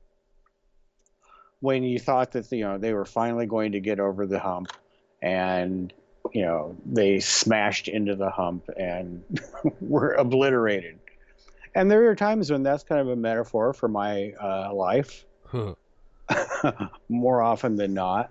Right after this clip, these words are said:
Speaker 2: Right.
Speaker 1: Uh, and what I've learned to do is, you know,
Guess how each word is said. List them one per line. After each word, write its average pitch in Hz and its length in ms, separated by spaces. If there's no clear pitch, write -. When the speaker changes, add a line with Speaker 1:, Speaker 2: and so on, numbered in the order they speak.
Speaker 2:
Right. 104 520
Speaker 1:
Uh, 131 220
and 147 460
what 180 360
I've 196 240
learned 120 320
to 98 100
do 90 240
is, 110 800
you 143 160
know, 113 380